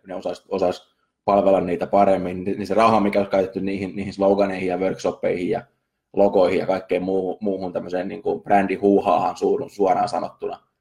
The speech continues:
niin tota, tulokset olisi paljon paremmat. Mutta kun se ei ole kivaa, se ei ole seksikästä. Ja tota, mutta sä oot ehkä, ehkä, tota, ehkä poikkeusyksilö, kun sä katsot tätä näin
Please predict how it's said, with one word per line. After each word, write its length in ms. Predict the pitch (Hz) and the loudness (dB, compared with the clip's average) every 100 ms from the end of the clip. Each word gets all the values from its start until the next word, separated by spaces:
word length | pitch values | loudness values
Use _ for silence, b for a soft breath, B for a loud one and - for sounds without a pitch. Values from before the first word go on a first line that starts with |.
| _ _ _ | _ _ _
niin 200 | 95 87 | -16 -6
tota, 640 | 87 87 90 87 - - _ _ _ _ | -4 -2 2 4 4 0 _ _ _ _
tulokset 360 | - 104 98 - | 2 2 2 0
olisi 120 | - | 0
paljon 320 | 101 95 92 | 2 2 2
paremmat. 680 | 82 92 90 87 - - _ _ _ | 2 4 4 0 -6 -14 _ _ _
Mutta 200 | 101 123 | -6 -4
kun 80 | 123 | 0
se 140 | 143 | 4
ei 100 | 127 | 4
ole 100 | 165 | 4
kivaa, 500 | - 160 147 139 131 | 0 0 4 4 4
se 100 | 131 | 0
ei 80 | 131 | 0
ole 60 | 127 | 0
seksikästä. 840 | 127 127 - 104 95 - 92 - _ _ _ _ | 0 -2 0 -2 -2 -4 -8 -8 _ _ _ _
Ja 100 | 90 | -10
tota, 440 | 90 98 - 101 98 | -4 -4 0 0 0
mutta 280 | 107 - 170 | 0 -2 2
sä 120 | 196 | 4
oot 120 | 175 | 6
ehkä, 260 | 180 - 165 - _ _ _ _ | 4 0 -6 -10 _ _ _ _
ehkä, 260 | 156 143 143 | -4 -2 0
tota, 520 | 135 135 127 - - | 0 2 2 0 -2
ehkä 200 | 151 135 | -2 0
poikkeusyksilö, 720 | 143 151 147 127 131 131 113 | 2 2 4 2 2 2 0
kun 100 | 107 | 0
sä 140 | 120 117 | 0 2
katsot 280 | 110 117 | 0 0
tätä 280 | - 117 107 | 0 2 2
näin 380 | 104 98 95 | 2 0 -4